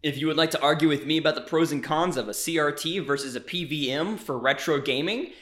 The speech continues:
I would definitely love to have you over to my house. But if you wanna be on the show, you should talk about some kind of conspiracy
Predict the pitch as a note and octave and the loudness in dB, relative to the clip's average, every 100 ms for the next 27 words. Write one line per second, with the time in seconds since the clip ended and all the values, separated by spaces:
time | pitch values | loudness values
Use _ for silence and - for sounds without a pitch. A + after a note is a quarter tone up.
0 | - - - E3 C#4 G#3 D#3 C#3+ D#3 D3 | -20 -10 -2 -2 0 0 0 2 0 0
1 | - C3+ C#3 D3 E3 F3 - A#2+ C#3+ F3+ | 0 -2 0 0 -2 -4 -4 0 2 4
2 | G3 G3+ A#3 C4+ - - - - - _ | 4 4 4 2 0 -6 -8 -16 -20 _
3 | A#2+ E3 E3 G#3+ G3+ F#3+ F3 D#3+ G3+ G#3+ | 0 0 4 2 4 4 4 2 2 2
4 | D#3 E3+ - - C#3 C#3+ E3 C#3+ E3 D3 | 2 0 -6 -6 -4 -2 -2 -2 -4 -4
5 | - C#3 C3+ - D#3+ D#3+ B2+ - B2 - | 2 2 2 0 -2 0 -2 -2 -4 -4
6 | - F3+ B2+ - G#2+ A#2+ - | -4 -2 -2 -4 -6 -8 -12